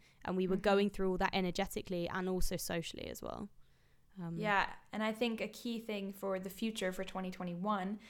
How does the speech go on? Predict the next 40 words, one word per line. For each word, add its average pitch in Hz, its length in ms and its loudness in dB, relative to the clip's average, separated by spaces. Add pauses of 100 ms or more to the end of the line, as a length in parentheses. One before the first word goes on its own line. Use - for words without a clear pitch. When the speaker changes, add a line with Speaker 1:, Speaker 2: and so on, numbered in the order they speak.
(260)
Speaker 2:
coming 202 280 0
in 190 200 0
with 190 220 -2 (100)
the 180 220 6
Aquarius 180 540 2
energy, 170 500 -4 (180)
is 185 180 -2
to 196 120 0
not 202 240 2
forget 190 720 -2 (140)
what 190 360 2 (640)
energy, 202 460 0
what 185 200 0
potent 208 500 -2
energy 190 400 -2
that 185 240 -2
was, 175 440 -2
Speaker 1:
Mm. 226 640 2
Speaker 2:
and 185 200 2
to 202 200 2
remember 196 800 2
to 208 120 -2
bring 180 340 -2
this 180 220 -2
in 170 500 -4
Speaker 1:
Yeah. 196 220 4
Speaker 2:
with 175 160 0
us. - 340 -4
Speaker 1:
Yeah, 196 140 -2
yeah, 190 200 -2
yeah. 190 140 -4
Speaker 2:
To 196 140 2
know 202 400 8
that 185 200 2
this 202 200 2
stands. 208 800 -2
This 190 240 -2
is 185 120 -4
not 190 360 0
a, 185 380 4